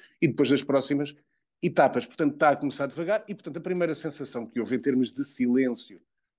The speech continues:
as pessoas têm qualificado como um aspecto positivo, mas eu já chamei a atenção até na C N N na semana passada, assistimos ao briefing de António Leitão Amar, Ministro da Presidência,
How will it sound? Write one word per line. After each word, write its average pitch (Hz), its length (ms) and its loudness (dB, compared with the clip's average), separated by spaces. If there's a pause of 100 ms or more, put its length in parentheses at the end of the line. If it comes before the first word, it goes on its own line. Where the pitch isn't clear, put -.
as 156 80 -4
pessoas 135 240 0
têm 131 160 2
qualificado 123 580 2
como 120 220 0
um - 20 0
aspecto 113 320 -4
positivo, 135 460 -2 (340)
mas 143 160 0
eu 127 80 6
já 113 160 0
chamei 117 260 -4
a 113 40 0
atenção 113 400 -6
até 113 180 -6
na 113 100 -4
C 113 180 -8
N 110 200 -4
N 95 200 -8
na 104 60 -14
semana 107 280 -8
passada, 107 500 2 (320)
assistimos 127 480 6
ao 123 100 4
briefing 123 440 2
de 117 80 0
António 113 300 -2
Leitão 107 280 -4
Amar, 90 300 -8
Ministro 110 340 -6
da - 60 -14
Presidência, 92 580 -10